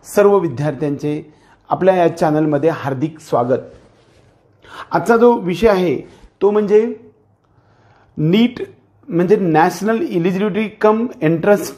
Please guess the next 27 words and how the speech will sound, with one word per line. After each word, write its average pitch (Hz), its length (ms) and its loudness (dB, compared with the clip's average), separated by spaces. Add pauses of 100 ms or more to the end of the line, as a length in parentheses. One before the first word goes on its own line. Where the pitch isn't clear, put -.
टेस्ट, - 480 -2 (540)
एनटीए 185 500 2
through, 170 280 -2
नॅशनल 170 400 -2 (100)
टेस्टिंग 185 440 -2
एजन्सी 196 460 -2
through 202 240 -6
दोन 175 280 2
हजार 175 260 0
बावीसमध्ये 185 680 0 (480)
जी 190 60 -6
काही 233 160 4 (140)
टेस्ट 220 320 0
घेतली 175 340 -6
जाणार 165 320 -2
आहे 143 280 -4 (580)
ती 214 80 -2
टेस्टची 208 460 0
डिक्लेरेशन 185 640 0
डेट 180 220 -2
आहे 180 260 0
ती 180 180 -4
सतरा 180 440 2
जुलै 160 340 0
दोन 156 240 0
हजार 143 240 2
बावीस. 95 440 -2